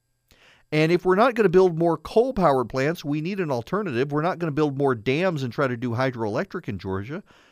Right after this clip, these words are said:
so nuclear power is it. There are plenty of new schematic designs out there for nuclear power. None of them would be appropriate for Plant Vogtle at this point.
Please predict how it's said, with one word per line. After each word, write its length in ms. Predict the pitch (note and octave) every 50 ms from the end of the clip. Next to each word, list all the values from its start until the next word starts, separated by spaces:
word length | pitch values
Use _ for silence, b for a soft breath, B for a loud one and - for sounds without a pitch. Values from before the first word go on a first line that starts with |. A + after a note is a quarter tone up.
| b b
so 180 | - - D3+
nuclear 460 | C3+ A#2 B2+ C#3 - - E3+ E3 E3
power 400 | D#3+ - C#3+ A#2+ A2 G#2+ A2 A#2+
is 140 | C#3 C3+ C#3+
it. 320 | F#3+ F3+ - - - - - _ _ _ _ _ _ _ _ _ _ _ _ _ _ _ _ _ _ _ _ _ _ _ _ _ _ _ _ _ _ b b b b b b b b b b -
There 200 | B2 D#3+ F3+ F3+
are 140 | E3+ E3+ E3
plenty 380 | D#3+ - - G3+ A3+ B3 A#3+ A3+
of 120 | G3+ E3
new 220 | D#3 F3 F#3 F#3
schematic 560 | - - - - E3 D3 E3 E3+ E3+ E3 C3 C#3
designs 720 | C3 C3 A#2+ D3+ D3+ E3 E3 D#3+ D3 C#3 B2 - - - _ -
out 220 | C#3 D#3 F3 - -
there 460 | A#2+ A2+ A#2 G#2 G2 G#2 A2+ B2 - - -
for 440 | - _ - D#3 D3+ D#3 D3 D3
nuclear 420 | C#3 C3+ C#3+ C#3 - D3 B2 A#2 A2+
power. 560 | - D3+ D#3 D3 C3 G#2 F#2 G2 G#2 G2 -
None 540 | - B2 A2+ - - C3 C#3 C3 C#3+ D#3+ G3
of 140 | G3 D#3+ B2+
them 340 | C3+ C#3 C3 B2+ B2+ B2 A#2+
would 160 | B2+ C3 A#2+
be 100 | A2+ C3
appropriate 480 | B2+ - - G2+ - - A#2+ G#2+ D#2 -
for 100 | B2+ A2+
Plant 320 | - - C3+ C3 E2+ G2
Vogtle 340 | B2+ E3+ G3 E3+ - F2+ E2
at 80 | D#2+
this 180 | - E2+ D#2 -
point. 380 | - - D2 C#2+ - _ -